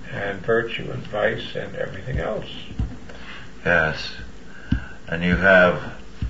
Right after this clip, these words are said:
Speaker 2: writers like Fukuyama, The End of History. Amazing. That book is creating ripple waves around the world as one country after another reads it and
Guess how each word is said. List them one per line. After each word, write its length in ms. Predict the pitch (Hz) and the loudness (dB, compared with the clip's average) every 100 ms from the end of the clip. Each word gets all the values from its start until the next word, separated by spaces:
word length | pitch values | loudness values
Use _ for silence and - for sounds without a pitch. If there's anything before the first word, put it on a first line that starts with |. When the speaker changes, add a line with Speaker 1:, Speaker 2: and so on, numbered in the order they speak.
| - | 2
Speaker 2:
writers 480 | 90 95 92 90 87 | 8 8 10 8 8
like 320 | 82 82 - - - | 6 6 2 -6 -8
Fukuyama, 960 | - 98 90 90 87 87 85 85 85 | -4 2 6 8 8 6 6 4 0
The 180 | 80 78 | 0 2
End 360 | 85 85 85 73 | 4 4 2 0
of 100 | 65 | 0
History. 680 | 85 82 - 82 80 80 - - - - - - - - - - - - - - - - - - | 0 0 2 2 2 -2 -8 -10 -12 -12 -12 -12 -12 -12 -12 -12 -12 -12 -12 -12 -12 -12 -8 -4
Amazing. 640 | 113 120 147 110 92 85 | 0 6 6 6 2 2
That 340 | 92 110 131 | 8 8 8
book 280 | 117 127 127 | 6 4 6
is 580 | 95 95 92 82 - - - - - - - - - - - - - - - - | 6 8 6 4 -4 -6 -8 -10 -12 -10 -10 -12 -12 -12 -12 -12 -12 -12 -12 -6
creating 500 | - 110 107 101 98 | 0 2 4 2 2
ripple 380 | 104 127 123 113 | 8 8 8 8
waves 400 | 117 120 123 - | 8 8 6 4
around 400 | 113 120 123 127 | 6 8 8 6
the 120 | 127 | 6
world 480 | 143 165 117 92 90 | 8 10 10 8 6
as 200 | 90 90 | 2 2
one 320 | 101 123 127 | 4 6 6
country 420 | 123 117 110 113 | 4 2 4 4
after 400 | 110 110 107 104 | 6 6 4 2
another 400 | 98 101 104 104 | 2 4 4 4
reads 480 | 92 85 101 101 95 | 2 2 2 0 -2
it 160 | 101 98 | -2 -2
and 420 | 90 82 82 78 | -2 -4 -4 -6